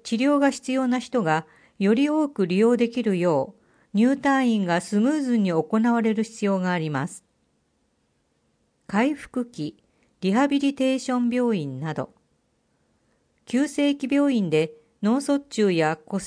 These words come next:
折などの治療を行った後、自宅に戻るための訓練をする病院です。急性期病院から転院となることが一般的です。入院には国が定めた基準があります。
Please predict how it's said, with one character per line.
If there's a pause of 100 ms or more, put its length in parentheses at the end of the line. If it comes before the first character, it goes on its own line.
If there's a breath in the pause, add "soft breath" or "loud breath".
折
な
ど
の
治
療
を
行
っ
た
後、 (580)
自
宅
に
戻
る
た
め
の
訓
練
を
す
る
病
院
で
す。 (1000)
急
性
期
病
院
か
ら
転
院
と
な
る
こ
と
が
一
般
的
で
す。 (1000)
入
院
に
は (320 loud breath)
国
が
定
め
た
基
準
が
あ
り
ま
す。